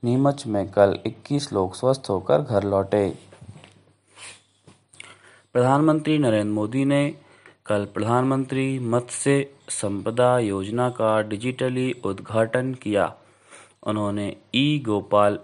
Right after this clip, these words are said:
ऐप की भी शुरुआत की, जिसका उद्देश्य मत्स्य पालन, मत्स्य बीज में व्यापक बेहतरी, संबंधित बाजार और सूचना पोर्टल की व्यवस्था करना है। इस ऐप को किसान सीधे तौर पर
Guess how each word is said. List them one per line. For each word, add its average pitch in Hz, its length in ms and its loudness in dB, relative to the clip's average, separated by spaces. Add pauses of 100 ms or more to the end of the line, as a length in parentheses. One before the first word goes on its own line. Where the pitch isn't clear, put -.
ऐप 123 220 0
की 104 180 -6
भी 92 180 -6
शुरुआत 101 500 -2
की, 151 300 -6 (440)
जिसका 104 360 -6
उद्देश्य 120 680 -2 (200)
मत्स्य 117 440 -2
पालन, 104 500 2
मत्स्य 117 400 -4
बीज 101 220 -4
में 101 260 -6
व्यापक 113 440 0
बेहतरी, 117 640 -6 (680)
संबंधित 131 520 0
बाजार 98 520 0
और 101 280 -2
सूचना 127 460 -4
पोर्टल 117 460 -2
की 113 220 -8
व्यवस्था 107 540 -2
करना 107 460 -4
है। 104 400 -6 (1300)
इस 127 240 -2
ऐप 135 260 2
को 139 160 -2
किसान 104 480 -6
सीधे 127 380 -4
तौर 107 280 -2
पर 101 400 -4